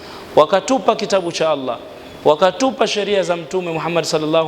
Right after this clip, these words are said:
alaihi wasallam alizozifundisha kutoka kwa Mola wake, basi Allah, ja'ala Allahu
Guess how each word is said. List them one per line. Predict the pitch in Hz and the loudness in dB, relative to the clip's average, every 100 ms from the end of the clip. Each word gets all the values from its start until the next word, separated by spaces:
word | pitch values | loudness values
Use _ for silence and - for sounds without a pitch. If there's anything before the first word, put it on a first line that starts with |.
| 156 | 0
alaihi | 151 | -2
wasallam | 147 170 165 156 | -2 -4 -4 0
alizozifundisha | 156 170 175 175 175 175 208 220 - 170 | -2 -2 -2 -2 -2 -2 0 0 0 -2
kutoka | 165 170 165 | 0 -2 0
kwa | 165 | 0
Mola | 151 147 | 2 2
wake, | 147 127 - - - - - - - - - | 4 2 -4 -16 -18 -18 -18 -16 -16 0 2
basi | 143 170 | 4 4
Allah, | 175 180 175 170 160 | 4 4 4 4 0
ja'ala | 143 165 165 156 | -2 0 2 0
Allahu | 156 170 170 160 165 160 | 0 -2 -2 -2 -6 -8